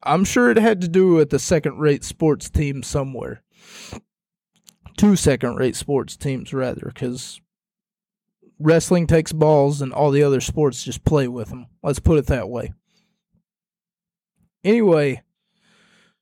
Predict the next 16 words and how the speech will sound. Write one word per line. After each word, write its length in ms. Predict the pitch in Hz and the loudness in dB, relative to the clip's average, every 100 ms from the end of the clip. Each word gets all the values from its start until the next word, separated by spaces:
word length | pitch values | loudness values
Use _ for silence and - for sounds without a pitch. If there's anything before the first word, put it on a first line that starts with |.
| _ _ _ _ _ _ - | _ _ _ _ _ _ -10
this 340 | 151 160 - | -2 -2 -2
women's 520 | 143 156 185 185 170 - | -2 2 2 2 -2 -4
championship 720 | - 175 175 175 - 175 147 | 0 0 2 0 0 0 2
match 420 | 165 170 147 - | 2 2 0 -4
was 640 | 143 160 165 165 - - _ _ | 2 4 4 2 -4 -14 _ _
off 560 | - 156 165 147 - - _ _ _ | -2 0 0 -2 -12 -20 _ _ _
the 400 | 139 151 151 147 | -12 -6 -2 0
chain. 680 | 156 - 139 127 - 123 - - _ _ _ _ _ | 0 -4 -4 -4 -8 -12 -14 -18 _ _ _ _ _
I'm 140 | 175 220 | 2 4
not 180 | 202 | 2
sure 260 | - - 170 | 2 0 2
what 280 | 165 147 147 | 2 0 2
Dave 260 | 151 165 | 2 2
Meltz, 760 | 160 127 135 170 180 - - - _ 143 | -2 -6 -2 -2 -4 -14 -16 -18 _ -8
Dave 320 | 135 151 156 | -4 -2 -4
Metzer, 800 | 139 139 156 170 - 190 202 | -8 -4 -4 -4 -2 -2 -2